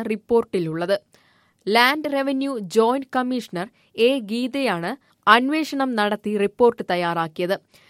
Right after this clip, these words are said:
ജില്ലാ കളക്ടർ, ഡെപ്യൂട്ടി കളക്ടർ ഉൾപ്പെടെ പതിനേഴോളം പേരുടെ മൊഴി രേഖപ്പെടുത്തിയ റിപ്പോർട്ട്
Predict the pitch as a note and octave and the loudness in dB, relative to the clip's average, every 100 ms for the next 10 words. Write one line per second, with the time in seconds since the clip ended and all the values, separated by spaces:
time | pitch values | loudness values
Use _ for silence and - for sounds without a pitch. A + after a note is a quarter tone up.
0 | _ E3+ G3+ A#3 B3 A#3+ G3 F3 - G#3 | _ -8 -6 -2 -2 0 -2 -2 -6 -8
1 | - _ - F#3 A#3+ D4 D4+ D4+ D4 A#3 | -10 _ -6 0 0 0 -4 -4 -4 -4
2 | G3 - F#3 F3+ G#3 G#3 - D#3+ G#3 - | -4 -4 -6 -4 -4 -4 -4 -4 -4 -8
3 | _ A#3+ A#3+ C#4 D#4+ D#4+ D#4 D4+ D4 - | _ 2 2 2 -2 0 0 0 -2 -6
4 | - A#3+ A#3+ A#3+ G3 G3 G3+ A3 A#3+ A3 | -2 2 4 2 -2 -4 -2 0 0 -2
5 | G3+ G#3+ A#3 A3+ A#3 A3+ G#3+ G3 G3 G#3 | 0 0 -2 -2 -2 0 -2 -2 -2 -2
6 | D#3+ F#3 | -2 -4